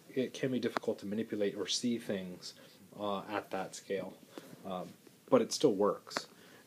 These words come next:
And the last one, uh, I, I wish I could come up with a name for it, but the only name that I've come up with is the gray box kit. Uh, because as far as I can tell, a bunch of different manufacturers use it, and they all seem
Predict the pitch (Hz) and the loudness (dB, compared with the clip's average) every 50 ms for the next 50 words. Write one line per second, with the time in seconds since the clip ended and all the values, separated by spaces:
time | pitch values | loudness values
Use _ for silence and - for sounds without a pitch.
0 | - 107 110 127 135 139 135 139 151 175 175 170 - - 165 160 151 151 151 147 | 0 2 4 4 6 8 8 8 8 8 6 4 4 8 10 10 12 10 8 6
1 | 139 - - - - - - - 123 123 123 127 123 - - - - - - - | 2 -4 -12 -20 -20 -16 -6 -2 0 2 2 2 0 -2 -4 -8 -10 -10 -10 -10
2 | - - 147 147 151 170 160 - 165 147 127 131 - 156 147 139 131 123 120 135 | -2 4 6 8 8 8 8 8 6 6 6 6 6 6 6 8 6 8 8 8
3 | 143 139 131 - - 147 135 135 131 - - - 131 123 107 - - 123 123 110 | 6 6 4 8 10 12 12 12 12 8 6 6 6 6 6 4 -2 -4 -4 -4
4 | - - - 127 120 123 117 113 98 - - - 135 151 151 143 135 127 127 127 | -6 -12 -14 4 6 6 6 6 4 -2 -2 2 4 4 6 6 4 6 4 4
5 | 127 117 113 117 123 120 - - 127 117 113 110 - 120 117 113 - 110 101 - | 6 6 6 8 6 6 6 2 0 2 2 2 4 4 4 4 4 0 -4 -6
6 | - - - 110 101 - - 120 127 135 143 143 139 139 127 104 107 104 104 107 | -6 -6 -6 -6 -4 -2 2 4 6 8 8 8 8 6 6 6 4 4 4 2
7 | - - - - - - 98 - - - - - - - - - - - - - | -2 -8 -12 -12 -4 -4 -4 -4 -4 -8 -18 -20 -20 -20 -20 -20 -20 -20 -20 -20
8 | - - - - - - - - - - 101 104 107 107 107 107 107 104 98 - | -20 -20 -20 -20 -20 -20 -20 -20 -6 2 4 6 6 6 6 6 4 4 2 2
9 | - 113 107 117 110 110 110 - - 165 156 143 135 139 131 127 123 131 123 113 | 0 2 2 2 2 2 0 6 8 8 10 10 8 6 4 2 2 4 4 4
10 | 110 107 - - 117 120 - - 113 113 - - 107 110 107 107 104 101 - 110 | 4 4 4 2 2 2 0 0 0 0 0 0 -2 -4 -2 -2 -2 0 0 0
11 | 104 - - - 101 95 98 110 120 117 117 117 - - 104 104 104 104 98 107 | 0 0 0 0 0 0 2 2 2 4 4 4 2 2 -2 -4 -2 -2 2 4
12 | 110 110 113 110 - - 113 110 107 107 98 | 6 6 6 6 4 2 0 0 0 -2 -4